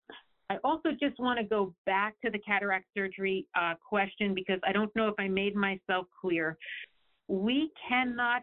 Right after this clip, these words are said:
for this study, we cannot remove the artificial lens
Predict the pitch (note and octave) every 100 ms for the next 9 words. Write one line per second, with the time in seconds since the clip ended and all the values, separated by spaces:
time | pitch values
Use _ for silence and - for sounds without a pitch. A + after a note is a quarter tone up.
0 | - A#3 A#3+ G#3+ A3 G#3+ _ G#3 F3 D3+
1 | D3 F#3+ F#3 - G#3+ B3 C4+ C#4 A3+ A3+
2 | A3 G#3 G#3+ A3+ F#3+ D#3 D3+ - - _
3 | _ _ _ F#3+ F#3+ G#3+ A3 A#3 B3+ A#3+
4 | A#3 A3 G3+ G3 F3 D3 D3+